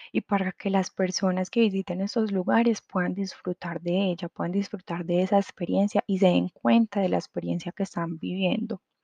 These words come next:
Este es un poco, pues, de la investigación que hice, que realicé. Los invito de igual manera a mi blog. Para que, mm,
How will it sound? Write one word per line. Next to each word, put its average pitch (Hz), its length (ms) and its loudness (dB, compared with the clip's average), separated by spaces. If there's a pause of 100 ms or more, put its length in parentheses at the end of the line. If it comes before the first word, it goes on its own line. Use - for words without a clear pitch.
(1120)
Este 214 360 6
es 233 160 0
un 247 160 4
poco, - 280 0
pues, 233 200 8
de 233 80 10
la 202 100 8
investigación 175 760 0
que - 140 -6
hice, 196 380 4
que 202 140 0
realicé. 180 480 4 (680)
Los 202 220 4
invito 185 380 2
de 190 40 4
igual 185 200 0
manera 185 400 0
a 185 100 0
mi 180 160 -4
blog. 247 300 0 (800)
Para 190 360 2
que, 180 520 -4
mm, 170 240 -8